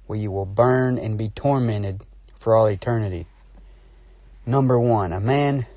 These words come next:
who is on his way to hell is in rejection of the gospel if he hasn't heard it. If you've heard the gospel and you're not saved and you die,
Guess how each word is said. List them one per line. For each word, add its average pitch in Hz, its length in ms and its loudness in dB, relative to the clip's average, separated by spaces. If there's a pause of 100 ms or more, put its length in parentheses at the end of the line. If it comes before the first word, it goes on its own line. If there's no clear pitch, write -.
(280)
who 135 340 0 (1040)
is 104 140 -6
on 139 120 2
his 123 120 0
way 131 160 4
to 117 80 6
hell 110 420 4 (1000)
is 113 160 -2
in 113 100 2
rejection 120 560 0
of 110 140 -2
the 107 80 -2
gospel 98 580 0 (220)
if 107 160 -6
he 101 80 -6
hasn't 104 340 -2
heard 98 220 -2
it. - 120 -10 (960)
If - 120 -14
you've 127 140 -2
heard 139 200 4
the 117 80 -2
gospel 127 560 2
and 113 100 0
you're 107 80 -2
not 113 220 0
saved 113 540 -2 (680)
and 101 180 -6
you 120 120 0
die, 107 460 2